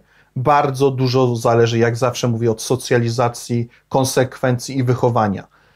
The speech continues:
E, raczej te psy z innymi psami, e, mogą mieć problemy. Oczywiście w odpowiedni sposób je będziemy socjalizować, wychowywać, to nie będą wszczynać bujek,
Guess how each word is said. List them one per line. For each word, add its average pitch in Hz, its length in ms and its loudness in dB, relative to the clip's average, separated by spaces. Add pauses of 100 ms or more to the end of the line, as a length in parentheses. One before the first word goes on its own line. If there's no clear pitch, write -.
(220)
E, 123 220 2
raczej 147 480 0
te 127 140 2
psy 135 580 2 (360)
z - 180 -8
innymi 139 420 2
psami, 131 680 -2 (380)
e, 110 120 2
mogą 139 300 4
mieć 135 280 0
problemy. 123 680 2 (360)
Oczywiście 127 560 -2
w - 80 -12
odpowiedni 127 540 -2
sposób 117 400 -6
je 113 80 0
będziemy 113 320 0
socjalizować, 117 720 0
wychowywać, 113 540 -2
to 135 80 -2
nie 131 400 0
będą 127 300 0
wszczynać 113 520 -4
bujek, 120 340 0